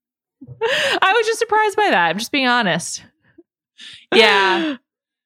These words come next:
Speaker 2: Yeah, but this
Speaker 1: She
Speaker 2: is the thing where it's like, and I don't know what's happening in the footage that we don't see, but there is so much drama that I think a bunch of them, like, what else did we get from her?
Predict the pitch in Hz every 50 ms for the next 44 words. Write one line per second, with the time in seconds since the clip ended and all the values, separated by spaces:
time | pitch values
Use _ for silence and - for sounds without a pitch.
0 | _ _ - 285 370 403 381 370 339 349 381 349 320 440 427 - 403 392 _ -
1 | 381 403 392 339 320 320 311 - - - 320 302 294 254 240 - - _ _ _
2 | - - - - - - _ - 202 294 294 - - 269 285 294 302 302 302 294
3 | 294 285 277 254 - 269 269 254 254 254 269 262 254 247 247 240 233 233 226 220
4 | 226 226 220 220 208 - 226 220 220 220 220 208 226 226 202 214 214 202 202 208
5 | 208 208 220 - - 311 311 226 196 202 202 196 202 196 196 196 - - 202 196
6 | 196 208 214 - - 226 220 220 214 - - - 220 233 269 240 180 165 165 165
7 | 180 175 175 180 180 202 196 196 190 175 185 180 185 208 180 180 180 175 175 175
8 | 175 - 185 175 180 180 190 - - - 185 185 175 165 180 175 - 196 175 160
9 | - - - 180